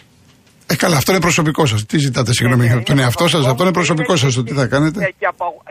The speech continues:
Speaker 2: και απο-, απογοητεύομαι πλήρως που βλέπω κάτι συναισθηματικά, ενώ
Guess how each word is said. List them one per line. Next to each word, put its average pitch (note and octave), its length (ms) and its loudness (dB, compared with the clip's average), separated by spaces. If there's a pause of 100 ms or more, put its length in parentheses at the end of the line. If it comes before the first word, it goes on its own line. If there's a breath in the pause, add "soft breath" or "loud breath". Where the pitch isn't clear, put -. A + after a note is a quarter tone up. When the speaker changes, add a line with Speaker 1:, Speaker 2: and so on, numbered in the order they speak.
(120)
Speaker 2:
και E3 140 -8
απο-, D#3 320 -10 (240)
απογοητεύομαι D3+ 720 -6 (140)
πλήρως F#3+ 400 0 (800)
που C#3 180 -14
βλέπω A3+ 300 -2 (100)
κάτι A3 180 -2 (120)
συναισθηματικά, D#3+ 840 -2 (220)
ενώ G3 260 -6